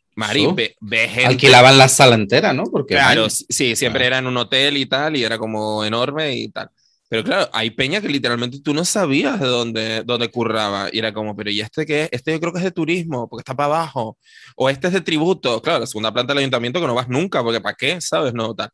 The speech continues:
Speaker 1: Y entonces, claro, al final s-, siempre, pues, te quedabas tú como con tu grupito, pero luego está la fantasía también, y es que,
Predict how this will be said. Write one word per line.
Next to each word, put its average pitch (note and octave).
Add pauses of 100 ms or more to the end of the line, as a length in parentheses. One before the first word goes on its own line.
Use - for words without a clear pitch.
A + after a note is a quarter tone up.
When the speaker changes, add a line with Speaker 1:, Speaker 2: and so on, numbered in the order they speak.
(560)
Speaker 1:
Y D3
entonces, D3
claro, F#3
al -
final B2
s-, -
siempre, B2
pues, A2+
te A2
quedabas A2
tú D#3+
como A#2
con A#2+
tu C#3
grupito, F#3 (280)
pero G#3+
luego F#3
está F3
la F3+
fantasía E3+
también, E3
y C#3
es D3+
que, E3+